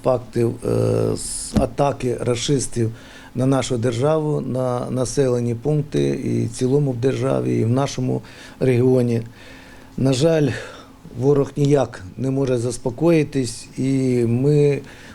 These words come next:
мусимо жити в постійному стресі. І що, е, саме головне, я хочу це, е, якби констатувати факт про те, що ми, на жаль, починаємо привикати. Привикати жити,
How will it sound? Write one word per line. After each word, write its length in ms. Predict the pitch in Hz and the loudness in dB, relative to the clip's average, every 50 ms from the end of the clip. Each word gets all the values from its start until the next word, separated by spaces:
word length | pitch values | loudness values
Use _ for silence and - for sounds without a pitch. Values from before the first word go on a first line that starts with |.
| - - | -4 0
мусимо 640 | 120 135 143 135 - - - 135 127 127 127 127 | 2 2 2 2 0 -2 -2 0 0 0 0 0
жити 520 | 113 104 113 143 143 135 - - 131 127 120 | 0 2 4 2 2 2 0 -2 0 0 0
в 80 | 113 | -2
постійному 760 | 117 - - 143 - - - - 143 139 120 117 120 117 113 113 | -4 -2 0 0 0 0 -2 -2 0 0 2 2 2 2 2 0
стресі. 580 | 113 - - 143 156 156 143 - - 139 135 117 - - - - - - - - - - - | 0 0 0 2 2 2 0 -2 -4 -6 -6 -6 -10 -14 -20 -20 -20 -20 -20 -20 -20 -12 -6
І 120 | - 123 | -4 -2
що, 500 | 120 - - - 143 143 143 139 139 - - - | -2 -2 0 2 4 4 4 4 2 0 -2 -4
е, 380 | 135 131 117 117 123 123 120 117 | -2 0 0 0 0 0 -2 -4
саме 440 | - - - - 139 135 135 127 | -4 -4 -2 0 0 2 2 2
головне, 380 | 127 131 135 131 131 143 147 139 | 2 2 2 2 2 2 2 2
я 80 | 127 110 | 0 0
хочу 340 | - 135 123 110 123 120 113 117 | 0 -2 -2 -2 -2 -4 -4 -4
це, 240 | - 131 131 127 | -2 0 2 2
е, 40 | 117 120 120 - - 131 123 123 120 117 113 117 113 113 117 - - - - - 50 - - - | 2 0 -2 -8 -10 -6 -4 -2 0 0 0 0 0 0 -2 -2 -2 -4 -4 -6 -8 -10 -8 -6
якби 340 | - 113 - - - - - - - - | -4 -4 -2 -2 -2 -4 -4 -6 -10 -10
констатувати 760 | - 127 123 113 - 131 123 113 135 139 135 135 127 - 127 | -6 -6 -4 -4 -2 -4 -4 -2 0 2 2 2 2 0 -2
факт 260 | 113 - 139 120 117 | -2 -2 -2 -2 -2
про 140 | - 127 120 | -4 -6 -4
те, 160 | 117 135 131 | -4 -4 -4
що 160 | 120 - - 123 | -2 -2 -2 -2
ми, 220 | 127 127 123 123 - - | -2 -2 -4 -4 -4 -4
на 120 | 120 123 | -2 0
жаль, 200 | 117 123 127 120 | 2 2 0 0
починаємо 680 | 113 117 113 - - 123 123 120 120 117 113 113 113 | 0 -2 -4 -2 -2 -2 0 0 0 2 2 0 0
привикати. 680 | 110 - 117 117 113 117 113 - 120 110 107 - 110 - - - - - - - - | 0 0 0 2 2 2 2 0 0 -2 -2 -4 -8 -14 -14 -18 -20 -20 -20 -12 -4
Привикати 680 | - 120 117 123 113 117 151 143 143 - 127 120 120 - | -2 0 2 0 2 2 0 0 2 0 0 -2 0 -2
жити, 580 | 120 107 101 98 127 143 147 143 - 135 131 120 | -4 -4 -2 2 2 2 2 2 0 -2 -4 -4